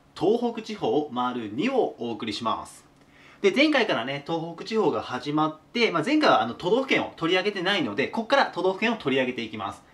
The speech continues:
で、今回は二つ都道府県を取り上げて、穴埋めは全部で七問です。なので、できそうな子はね、ぜひ動画を止めてやってみてください。で、ちょっと確認してもらって、わかんないのがあれば、今からね、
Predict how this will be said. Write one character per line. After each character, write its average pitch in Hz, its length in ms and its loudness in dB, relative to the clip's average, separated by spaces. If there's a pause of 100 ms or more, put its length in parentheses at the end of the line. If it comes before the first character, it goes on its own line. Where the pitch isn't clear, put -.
(320)
で、 202 100 4
今 269 140 0
回 262 120 4
は 139 100 2
二 262 240 4
つ 220 260 2
都 170 80 -6
道 185 160 2
府 190 80 -2
県 131 160 0
を 113 80 -4
取 127 220 -4
り 147 40 0
上 147 80 0
げ 151 140 0
て、 - 340 -2
穴 175 300 4
埋 226 60 0
め 226 80 2
は 254 180 2
全 180 260 0
部 135 80 -2
で 185 160 6
七 113 300 0
問 147 160 0
で 104 140 -8
す。 - 100 -20 (340)
な 220 120 2
の 226 60 0
で、 240 260 0
で 175 80 -2
き - 40 -10
そ 285 60 0
う 285 60 0
な 269 40 0
子 196 80 -2
は 131 60 2
ね、 135 240 -4
ぜ 147 80 2
ひ 123 80 -10
動 123 220 -4
画 123 100 -2
を 123 100 -6
止 233 80 -6
め 233 80 0
て - 220 -2
や 110 120 -6
っ - 60 -14
て 147 80 -6
み 160 100 -2
て 175 100 -2
く 143 80 0
だ 123 80 -2
さ 117 200 0
い。 92 120 -6 (560)
で、 214 80 -2
ち 277 60 4
ょ - 20 6
っ 294 40 4
と 294 60 2
確 202 200 0
認 196 120 -2
し 196 60 -6
て 208 80 0
も 202 80 0
ら 202 80 4
っ 196 100 -4
て、 - 160 2
わ 143 140 2
か 202 100 0
ん 208 60 0
な 180 80 2
い - 20 2
の 135 80 -2
が - 140 -6
あ 180 40 0
れ 233 60 2
ば、 175 340 4
今 175 140 -2
か 147 80 0
ら 113 80 -2
ね、 147 160 -2